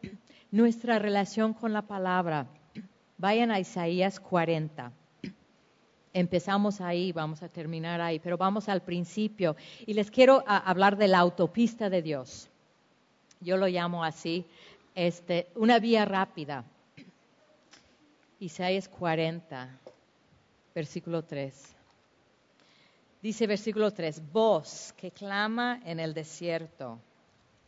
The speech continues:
¿Ok? Hemos hablado de desierto. Hemos hablado de desesperación, de soledad, de confusión, de duda. "Voz que clama en el desierto,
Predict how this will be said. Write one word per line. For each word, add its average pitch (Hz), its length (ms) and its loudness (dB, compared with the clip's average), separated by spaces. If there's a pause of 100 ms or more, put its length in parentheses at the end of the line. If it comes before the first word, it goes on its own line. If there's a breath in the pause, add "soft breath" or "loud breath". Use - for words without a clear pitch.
(1300)
¿Ok? 170 340 -4
Hemos 175 300 -2
hablado 165 400 2
de 156 100 -4
desierto. 151 680 -6 (880)
Hemos 175 320 -2
hablado 165 360 4
de 160 140 2
desesperación, 151 1080 -2 (640)
de 147 120 -10
soledad, 156 500 0
de 160 120 -4
confusión, 156 840 0 (220)
de 165 120 4
duda. 160 460 2 (540 soft breath)
"Voz 202 200 4
que 220 160 -2
clama 202 400 2
en 190 80 2
el 165 120 4
desierto, 170 680 0